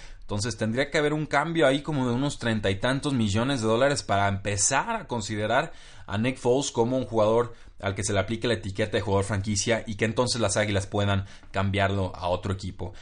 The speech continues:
Eh, me parecen malabares financieros muy complicados, me parece que hay muchas otras áreas de necesidad en este equipo, no, no, no lo veo viable, pero bueno, a-, a-, si algo es flexible en la N F L es el espacio salarial, veremos qué es lo que se ingenian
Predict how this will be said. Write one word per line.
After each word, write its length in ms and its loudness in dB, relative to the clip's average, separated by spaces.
Eh, 100 -8
me 220 2
parecen 440 2
malabares 480 2
financieros 600 0
muy 320 2
complicados, 600 2
me 100 -2
parece 300 -2
que 80 -2
hay 80 0
muchas 440 0
otras 240 -2
áreas 400 2
de 200 -2
necesidad 600 0
en 120 -2
este 200 -2
equipo, 380 0
no, 260 2
no, 300 0
no 240 2
lo 140 4
veo 320 4
viable, 500 0
pero 220 0
bueno, 320 2
a-, 400 -2
a-, 80 2
si 140 2
algo 200 4
es 80 -2
flexible 460 2
en 60 2
la 60 2
N 120 0
F 160 2
L 120 4
es 140 2
el 80 -2
espacio 380 -2
salarial, 440 2
veremos 560 2
qué 120 0
es 60 0
lo 140 2
que 80 0
se 120 0
ingenian 460 2